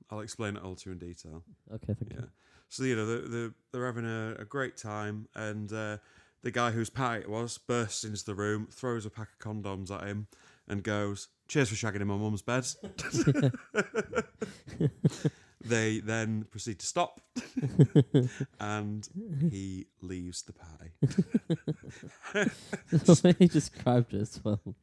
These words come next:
Speaker 2: When he rang us up earlier, he was like, "Yeah, so, uh, yeah, I'm, I'm having a good time with this girl, and this guy comes in with a pack of condoms. You know, we're already full swing. It's going great." And he goes, "Oh,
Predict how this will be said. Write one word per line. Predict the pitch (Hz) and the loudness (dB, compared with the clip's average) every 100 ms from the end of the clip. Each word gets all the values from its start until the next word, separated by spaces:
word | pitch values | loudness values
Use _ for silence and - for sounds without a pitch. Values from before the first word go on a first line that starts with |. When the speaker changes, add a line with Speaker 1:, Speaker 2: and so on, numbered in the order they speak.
| - - - 226 - | -10 -8 -4 -4 6
Speaker 2:
When | 123 | 10
he | |
rang | 120 120 | 10 10
us | 120 120 | 8 6
up | 113 | 6
earlier, | 113 110 104 | 6 6 6
he | 101 | 6
was | 120 - | 4 4
like, | 110 - - - - - | 4 4 -10 -16 -12 8
"Yeah, | 127 113 | 10 10
so, | 110 123 120 117 | 8 10 12 12
uh, | 120 117 117 - | 12 12 8 6
yeah, | 131 120 117 120 - | 4 4 2 -2 -4
I'm, | 117 117 | -8 -6
I'm | 113 110 113 113 - _ - | -6 -6 -6 -12 -16 _ -2
having | - 175 165 | 6 8 8
a | |
good | 143 | 4
time | - 123 110 | 4 4 6
with | 104 | 4
this | - | 0
girl, | - 101 98 104 | 0 2 2 -2
and | 95 117 | -4 -4
this | - | 0
guy | 262 311 | 2 4
comes | - 117 | 4 6
in | 110 101 | 4 2
with | 101 | -2
a | |
pack | - 120 123 | 0 -2 -4
of | - | 0
condoms. | 131 120 104 110 - | 0 2 -2 -2 2
You | |
know, | 151 139 - - - | 6 6 4 -8 8
we're | 175 214 | 12 12
already | 202 | 12
full | - 160 165 160 | 12 12 12 12
swing. | - 113 113 120 - | 12 12 12 10 2
It's | 123 - | -6 -2
going | 107 104 101 | 2 2 4
great." | 98 98 101 - - - - - - | 4 4 4 0 -12 -20 -20 -6 4
And | 113 | 6
he | 113 | 10
goes, | 110 107 113 - | 10 10 8 8
"Oh, | 196 190 | 10 10